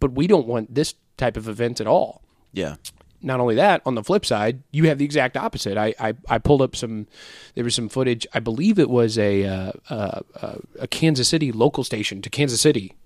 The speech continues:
Speaker 1: that had sent somebody out here, and there was a, if I'm not mistaken, it was in the parking lot of the Quick Trip,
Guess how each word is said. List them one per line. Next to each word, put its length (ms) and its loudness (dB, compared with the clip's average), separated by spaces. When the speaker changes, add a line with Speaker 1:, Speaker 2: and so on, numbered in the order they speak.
Speaker 1:
that 100 0
had 140 -4
sent 180 -2
somebody 240 -2
out 160 2
here, 220 -8
and 120 -2
there 120 -2
was 180 -2
a, 80 -2
if 180 -10
I'm 140 -8
not 160 0
mistaken, 340 -2
it 40 -4
was 120 -6
in 60 -6
the 60 -6
parking 320 -6
lot 100 0
of 60 -6
the 40 -10
Quick 200 0
Trip, 180 -10